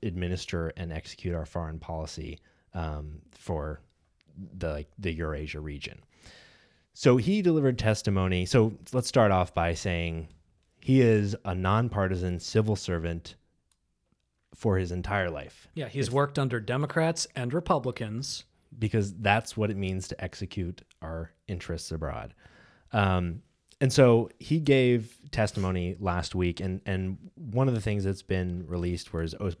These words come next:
Speaker 1: opening statements. And there were some really important things that kind of echoed some of our comments from last week that we wanted to review with you guys. Um, and so first off,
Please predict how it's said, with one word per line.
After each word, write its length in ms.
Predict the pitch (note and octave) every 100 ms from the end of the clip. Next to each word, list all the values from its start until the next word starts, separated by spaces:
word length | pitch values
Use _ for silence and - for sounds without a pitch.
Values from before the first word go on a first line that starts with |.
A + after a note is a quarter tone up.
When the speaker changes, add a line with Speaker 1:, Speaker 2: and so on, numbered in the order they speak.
| -
Speaker 1:
opening 280 | G2+ E2 D#2
statements. 600 | - E2 D2 D2 C#2 - - - -
And 60 |
there 60 | C#3
were 80 | D#3+
some 160 | D#3+
really 300 | D3+ F#3+ F3
important 420 | A#2+ - A#2+ G#2
things 320 | - G2+ F#2 E2+
that 220 | F#2 -
kind 100 | B2+
of 80 | G#2+
echoed 380 | G2 G#2+ F#2+
some 160 | F#2 F#2+
of 80 | F2+
our 80 | E2
comments 340 | F2+ F2 E2+
from 140 | -
last 240 | E2+ D#2+ -
week 160 | E2+
that 200 | - E2+
we 80 | E2+
wanted 280 | E2 E2 D#2
to 80 | D#2
review 300 | D2 D#2 D#2+
with 140 | C#2+
you 60 | -
guys. 360 | C#2+ C2+ A#1+ - - - - - -
Um, 400 | G#2+ F#2+ F2 F2+ -
and 120 | A2
so 400 | A2 G2+ G2+ - _ _ _ - -
first 300 | D#3+ E3+ -
off, 340 | F#2 F2 -